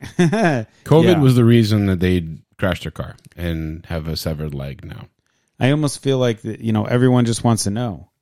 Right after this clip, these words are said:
Speaker 1: for, for any procedure at whatsoever, for any procedure whatsoever, a covid swab will be done. Results, regardless of what the results come back at, you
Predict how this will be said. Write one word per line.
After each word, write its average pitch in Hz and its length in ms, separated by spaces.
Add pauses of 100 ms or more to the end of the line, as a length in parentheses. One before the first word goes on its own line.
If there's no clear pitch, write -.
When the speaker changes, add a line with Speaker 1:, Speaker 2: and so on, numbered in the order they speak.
(260)
Speaker 1:
for, - 220
for - 280
any 196 180
procedure 107 560
at 110 180 (540)
whatsoever, 143 720 (720)
for 127 180
any 170 240
procedure 165 480
whatsoever, 113 680
a 110 80
covid 139 680
swab 107 720 (240)
will 110 160
be 107 160
done. 98 400 (1300)
Results, 143 840
regardless 139 520
of 135 100
what 143 280
the 131 80
results 127 480
come 127 240
back 139 300
at, 95 280
you - 40